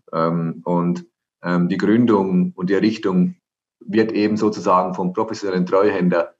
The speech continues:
verantwortet. Und, ähm, er hat der Behörde gegenüber zu garantieren, dass die, äh, Stiftungsdokumente, ähm, gesetzmäßig ausgestaltet sind. Es, äh, besteht die Möglichkeit, die Stiftung freiwillig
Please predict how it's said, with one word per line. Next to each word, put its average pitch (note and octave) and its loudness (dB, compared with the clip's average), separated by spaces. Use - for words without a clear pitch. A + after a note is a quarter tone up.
verantwortet. F2 -2
Und, F2 0
ähm, E2+ 0
er G#2 4
hat F#2+ -2
der F#2 2
Behörde F2+ 0
gegenüber F#2 0
zu F2+ -4
garantieren, F2+ 0
dass F2 -4
die, F2 -2
äh, F2+ -2
Stiftungsdokumente, F#2 -2
ähm, E2+ -2
gesetzmäßig F2 -2
ausgestaltet F2 -2
sind. D#2+ -8
Es, F#2 -2
äh, F2+ 2
besteht - 2
die G2 0
Möglichkeit, G#2 2
die F#2+ -4
Stiftung F2+ -2
freiwillig F#2 2